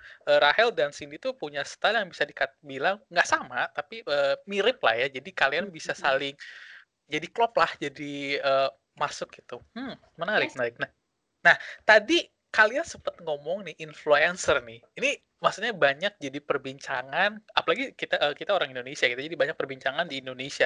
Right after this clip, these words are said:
Speaker 1: gitu. Pada tahap apa kalian bisa mengatakan bahwa diri kalian influencer gitu loh?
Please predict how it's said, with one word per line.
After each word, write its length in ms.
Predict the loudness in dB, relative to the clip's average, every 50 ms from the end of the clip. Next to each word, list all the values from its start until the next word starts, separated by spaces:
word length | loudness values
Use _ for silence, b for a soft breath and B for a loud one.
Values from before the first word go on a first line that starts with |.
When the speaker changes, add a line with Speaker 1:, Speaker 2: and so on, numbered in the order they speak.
| 0
Speaker 1:
gitu. 220 | 0 -6 -14 -16 -18 B B B B B B B B B B B B B B B B B _ _ _ _ _ _ _ _ _ _ _ _ _ _ _
Pada 240 | 2 2 4 4 4
tahap 320 | 4 4 0 0 2 -2
apa 240 | -4 0 4 4 6
kalian 240 | 6 6 4 4 2
bisa 160 | 0 -6 -8
mengatakan 400 | -6 -2 -2 -4 -4 -2 -4 -2
bahwa 160 | -2 -2 -2
diri 160 | -2 -4 -6 -4
kalian 240 | 0 0 0 0 -2 -6
influencer 640 | -14 -14 -10 -2 -2 -2 -2 -2 -8 -8 -10 -10 -8
gitu 240 | -8 -10 -8 -8 -10
loh? 80 | -10